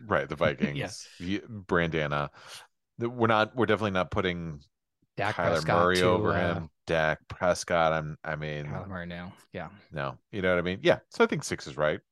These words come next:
Speaker 1: I think six is right. But you weren't far off by just going seven. It feels like that's, like,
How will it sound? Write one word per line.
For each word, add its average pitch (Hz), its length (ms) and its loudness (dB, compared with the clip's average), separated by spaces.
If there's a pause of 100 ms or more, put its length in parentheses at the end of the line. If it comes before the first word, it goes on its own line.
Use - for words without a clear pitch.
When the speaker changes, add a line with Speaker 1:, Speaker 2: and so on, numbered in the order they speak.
(180)
Speaker 1:
I 156 60 6
think 208 120 0
six - 260 -2
is - 100 -10
right. - 200 0 (220)
But 185 160 6
you 170 100 4
weren't 208 320 4
far 131 280 6
off 120 180 6
by 87 80 2
just 78 180 -4
going 85 280 -2 (100)
seven. 71 440 2 (280)
It 120 160 -6
feels 131 240 8
like 95 160 6
that's, 101 220 6
like, 95 200 2